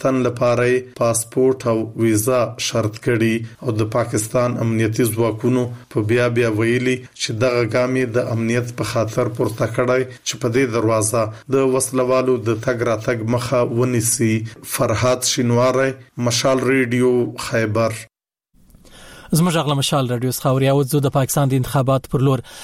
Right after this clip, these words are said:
Speaker 2: په پاکستان کې عام انتخابات د فبروري پر اتمه نیټه اعلان شوي دي او دا مهال په ټول ملک کې د انتخاباتو تیاری روانې دي. انتخاباتي کمیشن وایي د دوه زره اتلسم کال د انتخاباتو پرتله په اوسنیو هغو کې د ځوانانو د ګډون کچه لس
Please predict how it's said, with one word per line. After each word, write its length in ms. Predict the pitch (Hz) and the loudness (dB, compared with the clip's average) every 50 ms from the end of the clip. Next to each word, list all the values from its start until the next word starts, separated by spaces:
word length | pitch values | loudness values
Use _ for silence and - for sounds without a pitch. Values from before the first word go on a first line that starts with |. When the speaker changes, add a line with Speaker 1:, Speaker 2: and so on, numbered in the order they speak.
| - - - | -16 -6 -2
Speaker 2:
په 80 | 180 160 | 0 2
پاکستان 240 | 202 - - 214 202 | 2 2 0 0 0
کې 80 | 180 202 196 | 2 2 2
عام 100 | 185 185 | 2 2
انتخابات 440 | 175 - - 165 147 170 165 165 151 | 0 0 0 0 2 2 2 2 0
د 100 | 151 139 - | -2 -2 -2
فبروري 380 | 156 135 131 143 139 147 156 139 - | -2 0 2 2 2 2 2 0 0
پر 80 | 143 | 0
اتمه 280 | 131 - - 143 131 120 | 0 0 0 0 2 0
نیټه 220 | 120 117 - 127 120 | 0 -2 -2 -2 0
اعلان 240 | 117 113 113 107 - | 0 0 -2 -2 -2
شوي 240 | - 135 117 117 120 | -2 0 0 2 2
دي 60 | 123 120 | 2 2
او 40 | 120 120 | 2 2
دا 60 | 127 127 123 | 2 2 2
مهال 320 | 120 110 135 135 139 139 131 - | 2 2 2 2 2 2 2 0
په 120 | 139 127 - | -2 -2 0
ټول 200 | - 143 135 127 131 | 0 0 2 2 2
ملک 160 | 151 175 170 - | 2 2 0 0
کې 160 | 202 190 165 | 0 0 2
د 80 | 165 | 0
انتخاباتو 600 | 147 - 127 160 - 127 147 151 156 - - 160 143 - | 0 0 -2 -2 0 2 2 2 2 2 0 0 0 0
تیاری 360 | 143 135 127 127 127 131 135 139 139 139 135 | 0 2 2 2 2 2 2 4 4 4 4
روانې 320 | 135 139 139 123 113 113 104 | 4 2 2 2 0 -2 -4
دي. 80 | 107 - - - - - - - - - - - - 185 180 | -6 -10 -14 -18 -20 -20 -18 -16 -16 -16 -14 -4 -2 0 0
انتخاباتي 400 | - 202 208 202 202 185 233 - | 2 2 2 2 0 0 0 0
کمیشن 320 | 214 202 170 - 202 202 202 | 0 0 0 2 2 2 2
وایي 160 | 202 190 175 | 2 2 0
د 80 | 165 156 165 | 0 0 0
دوه 100 | 180 170 180 | 2 2 2
زره 160 | 175 160 143 | 2 2 0
اتلسم 420 | - - 131 - - 208 196 - - | -2 -4 -2 0 0 0 0 0 0
کال 160 | 143 127 120 | 0 0 0
د 100 | 120 117 | -2 -2
انتخاباتو 520 | 113 - - 120 120 139 139 - - - | -4 -4 -4 -2 0 0 0 -2 -2 -4
پرتله 420 | 131 117 - - 160 175 185 185 - | -4 -4 -2 0 2 2 2 2 2
په 120 | - 147 139 | 0 0 0
اوسنیو 340 | - 151 143 165 170 143 139 | 0 2 2 2 4 2 2
هغو 200 | 135 156 165 151 | 2 2 2 2
کې 120 | - 135 | 0 0
د 140 | 139 123 131 | 0 2 2
ځوانانو 320 | 135 139 151 160 156 139 | 2 2 2 2 2 2
د 100 | 139 127 | 2 0
ګډون 200 | 135 135 151 170 160 - | 2 2 2 2 2 2
کچه 220 | 185 175 - - 185 175 - - - - - - 123 131 156 | 0 0 0 0 -2 -2 -4 -10 -20 -12 -4 0 2 4 4
لس 220 | 180 170 - - | 4 2 0 -4